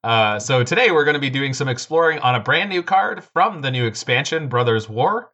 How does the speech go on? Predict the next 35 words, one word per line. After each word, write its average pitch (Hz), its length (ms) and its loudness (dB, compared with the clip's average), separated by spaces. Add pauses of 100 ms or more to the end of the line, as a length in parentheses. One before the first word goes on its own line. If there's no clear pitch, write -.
Then 104 140 -10
that 107 160 -6
card 117 220 0
is 113 80 -6
going 120 160 0
to 107 40 -4
be 110 240 -6
Arcane 151 760 -2 (320)
Proxy. 170 460 0
But 101 120 -14
before 117 280 -4
we 113 80 -2
get - 160 0
to 139 100 -8
that, 104 320 0 (640)
we 110 80 -6
do 143 160 0
have, 123 400 2
uh, 104 460 -2
a 107 60 -6
little 127 200 -2
bit 113 140 2
of 104 40 -4
housekeeping 160 480 -4
to 139 80 -6
do. 165 340 0 (140)
We 127 60 -6
have 120 100 -4
a 120 100 0
new 139 240 -2
patron 180 460 -4
to 120 80 -4
shout 117 260 0
out, 113 220 0
C 185 480 -10